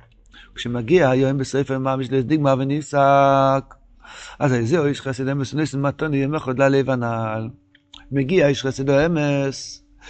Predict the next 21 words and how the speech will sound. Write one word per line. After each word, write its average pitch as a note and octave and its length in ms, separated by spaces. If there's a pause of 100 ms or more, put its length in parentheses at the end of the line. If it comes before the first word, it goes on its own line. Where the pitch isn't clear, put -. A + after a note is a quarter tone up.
(280)
הוא D3 100
נותן D#3+ 320
מתון F#3+ 480
אל F3 220
הלב, E3 340 (920)
והלב D3+ 460
נותן G3 340
את E3 100
אותה F#3 240
מתון F3+ 360
שהוא D#3 200
קיבל, E3 520 (340)
נותן E3 280
את, E3 140
את D3 100
זה, C#3+ 200 (300)
נותן E3+ 300
את D#3 100
היום D3+ 420
למעיין, B2+ 800 (400)
ואז C3 180